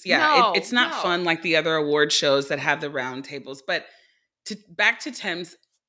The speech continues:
Speaker 1: I thought it would have been nice if they would have deconstructed the dress to, like, lower the top
Speaker 2: Hmm.
Speaker 1: part when she's having a seat. Um, but I thought she looked really, really beautiful. And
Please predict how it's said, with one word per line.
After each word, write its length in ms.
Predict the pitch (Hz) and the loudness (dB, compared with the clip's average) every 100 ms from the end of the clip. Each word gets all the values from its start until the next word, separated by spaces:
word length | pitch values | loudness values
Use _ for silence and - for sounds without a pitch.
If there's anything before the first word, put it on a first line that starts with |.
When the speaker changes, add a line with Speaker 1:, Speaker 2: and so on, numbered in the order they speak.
| - | -4
Speaker 1:
I 140 | 214 | -4
thought 260 | 254 285 - - | 0 -2 -2 -6
it 120 | 214 | -8
would 100 | 240 | -6
have 100 | 262 | -6
been 200 | 214 226 | -6 -4
nice 360 | 165 147 165 - | 0 0 -2 -4
if 140 | 170 | -6
they 140 | - 160 | -4 -4
would 160 | 156 | -2
have 140 | 151 147 | -4 -4
deconstructed 760 | 151 143 156 143 151 131 - 147 | -6 -6 -6 -4 -4 -4 -4 -4
the 100 | 143 | -4
dress 360 | 143 120 131 | -2 -2 -2
to, 120 | - 160 | -4 -4
like, 240 | 127 120 | -4 -4
lower 760 | 139 127 127 131 135 226 254 - _ _ _ | -6 -6 -4 0 4 6 4 0 _ _ _
the 80 | 196 | -4
top 280 | 202 285 269 | 2 4 4
Speaker 2:
Hmm. 120 | 240 | 4
Speaker 1:
part 240 | 214 220 202 | 6 4 2
when 140 | 202 | -4
she's 180 | - 214 | -4 -4
having 380 | 202 196 208 214 | -2 -2 -2 -4
a 60 | |
seat. 560 | 202 - 214 208 220 - _ _ _ _ - | -2 -2 -4 -4 -4 -6 _ _ _ _ 0
Um, 180 | 170 170 | 2 2
but 100 | 185 | 0
I 80 | |
thought 200 | 196 226 | -2 -4
she 160 | 233 247 | -4 -2
looked 260 | 220 208 156 | -2 -4 -8
really, 380 | 165 196 202 | -4 0 0
really 300 | 165 160 160 | 2 0 0
beautiful. 880 | 143 139 143 156 151 156 151 151 156 - | -2 -2 -2 -2 -4 -2 0 0 0 0
And 500 | 151 143 139 131 123 | 0 0 2 0 -2